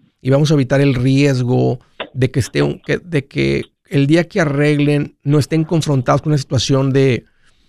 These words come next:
de, de fraude de identidad, eh, con estas cuentas. Entonces, es preferible evitar esos problemas. Aunque puede ser ahorita decir, "Hey, está fácil, esto con ese número, ya tiene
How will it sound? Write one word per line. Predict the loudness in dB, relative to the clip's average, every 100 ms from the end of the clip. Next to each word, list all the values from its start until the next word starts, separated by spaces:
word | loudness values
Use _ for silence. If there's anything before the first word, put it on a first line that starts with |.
| _ _ _ _ _ _ _
de, | -4 -2
de | 0 0
fraude | 2 2 2 2
de | 2 2
identidad, | 0 -2 -6 -8 -12 _ _ _ _ _ -12
eh, | -8 -6 -6 -6 -4
con | 0
estas | 0 -2
cuentas. | -4 -10 -10 -20 -20 _ _ _ _
Entonces, | -6 -2 -2
es | -2
preferible | -2 0 2 0 0
evitar | -2 0 0 0
esos | -2
problemas. | -2 -4 -4 -4 -2
Aunque | 0 -2
puede | -2 -2 0
ser | 0
ahorita | 0 0
decir, | 0 0 0
"Hey, | 0
está | -2 -2
fácil, | -2 -2 -2 -2 -4
esto | -4
con | -2 -2
ese | 0
número, | 0 0 -2
ya |
tiene | 0 0